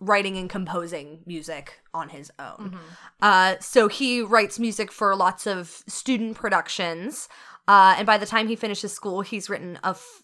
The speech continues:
Speaker 1: the full score for a musical written by his mentor and teacher, Jack Burdick,
Speaker 2: Uh-huh.
Speaker 1: uh, called Libro de Buen Amor.
Speaker 2: Yeah.
Speaker 1: And that's, like, his first full completed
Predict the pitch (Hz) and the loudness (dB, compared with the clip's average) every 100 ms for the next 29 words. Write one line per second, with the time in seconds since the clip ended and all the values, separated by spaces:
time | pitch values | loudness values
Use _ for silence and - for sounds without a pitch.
0 | - 185 196 - 240 294 - - 254 220 | -12 -10 -10 0 2 2 -2 0 2 2
1 | 220 214 190 196 190 208 220 190 190 - | 0 -2 -4 -6 -10 -8 -6 -6 -6 -8
2 | 185 185 180 180 165 175 190 208 - 214 | -2 0 0 -6 -12 -10 -8 -8 -4 -2
3 | 214 175 170 - 196 190 190 175 175 170 | -2 -6 -12 -12 -12 -6 -4 -2 -4 -8
4 | - 170 180 - 170 175 226 339 - _ | -6 -4 -4 -6 -6 -2 -2 -4 -10 _
5 | - 208 185 180 190 208 202 185 185 - | -14 -12 -10 -12 -2 4 6 6 2 2
6 | 202 190 170 - 190 202 202 208 196 190 | 4 4 0 -14 -10 -8 -2 2 4 2
7 | 190 180 185 165 170 175 175 175 - 160 | 0 -4 -6 -6 -8 -8 -6 -10 -12 -10
8 | 165 147 73 185 - _ _ _ _ _ | -8 -10 -10 -12 -16 _ _ _ _ _
9 | _ 156 139 - 196 185 196 185 - 170 | _ -20 -16 -6 -2 -2 -2 -8 -8 -14
10 | - 233 214 - - - - 202 190 190 | -4 0 0 -2 -12 -10 -4 -4 -4 -6
11 | 190 170 180 170 165 165 | -10 -10 -10 -6 -4 -6